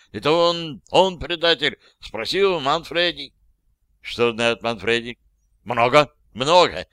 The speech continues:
В Могадишо прилетал какой-то человек адмиральского звания. Он разбирался со своим делом. Кто именно? Кто именно? Я не знаю, не знаю. Бритва приблизилась к воде. Я честно не знаю,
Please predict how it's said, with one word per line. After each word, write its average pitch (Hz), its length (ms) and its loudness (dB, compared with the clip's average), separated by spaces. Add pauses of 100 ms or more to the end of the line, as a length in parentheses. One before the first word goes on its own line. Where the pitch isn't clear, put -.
(200)
В 107 80 -16
Могадишо 123 560 -2
прилетал 117 560 0
какой-то 117 460 -4
человек 110 420 -4 (280)
адмиральского 117 680 -4
звания. 123 440 -4 (320)
Он 113 140 -4
разбирался 156 680 0
со - 80 -8
своим 165 260 -6
делом. 147 460 0 (600)
Кто 110 260 -4
именно? 101 580 -4 (400)
Кто 131 260 2
именно? 127 520 0 (420)
Я 143 340 2
не 147 140 -8
знаю, 135 460 0
не 170 140 -8
знаю. 175 500 0 (800)
Бритва 131 560 -4
приблизилась 117 840 -6
к - 80 -16
воде. 95 400 -4 (240)
Я 175 260 2
честно 180 560 -2
не 180 140 0
знаю, 170 640 0